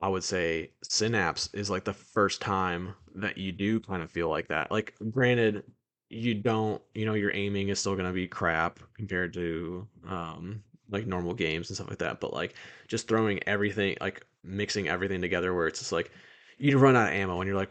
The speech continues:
"Well, I'm just gonna explode this barrel, th-, this barrel and, um, you know, and kill three people from that." So, uh,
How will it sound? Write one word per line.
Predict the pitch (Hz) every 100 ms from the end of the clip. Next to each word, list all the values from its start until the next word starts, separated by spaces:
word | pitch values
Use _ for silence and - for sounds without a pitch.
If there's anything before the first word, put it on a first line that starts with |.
| -
"Well, | 120 117
I'm |
just | 113
gonna | 107 95 98
explode | - 90 82
this | 85
barrel, | - 90 - - - 104
th-, | 104 -
this | 107 -
barrel | 101 98 92 90
and, | 90 90
um, | 87 85 87 92 - _ _ _ _ _ _ _ _ _ _ -
you | 113 95
know, | 87
and | 95
kill | 107
three | - 80
people | 78 69 73
from | - 80
that." | 50 - -
So, | - 50 52 110 _ _ _ _ _ -
uh, | 98 82